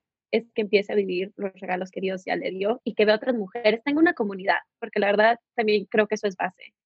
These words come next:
Si no hubiera tenido comunidad o no hubiera conocido otra misionera hispana que estaba haciendo lo mismo que yo,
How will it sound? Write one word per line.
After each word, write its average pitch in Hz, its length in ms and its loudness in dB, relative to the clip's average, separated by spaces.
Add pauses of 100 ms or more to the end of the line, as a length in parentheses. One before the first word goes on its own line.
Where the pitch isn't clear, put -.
(280)
Si 240 140 0
no 240 80 2
hubiera 285 180 4
tenido 226 300 -2
comunidad 190 520 2
o - 40 -2
no 214 80 -2
hubiera 226 160 0
conocido 220 440 0
otra 208 180 0
misionera 185 580 -2
hispana 196 600 -2
que - 100 -20
estaba 208 160 2
haciendo 214 280 -8
lo 208 80 -6
mismo 202 240 -6
que 180 160 -4
yo, 214 200 -4